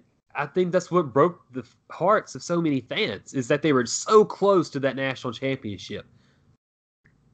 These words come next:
And I'm telling you, if Arkansas, whenever they just have a little bit of a winner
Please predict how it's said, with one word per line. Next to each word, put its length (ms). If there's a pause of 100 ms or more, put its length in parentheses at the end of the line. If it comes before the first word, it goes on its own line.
(240)
And 100
I'm 160
telling 320
you, 180 (120)
if 200
Arkansas, 760
whenever 540
they 220
just 240
have 340
a 280 (400)
little 340
bit 160
of 100
a 40
winner 340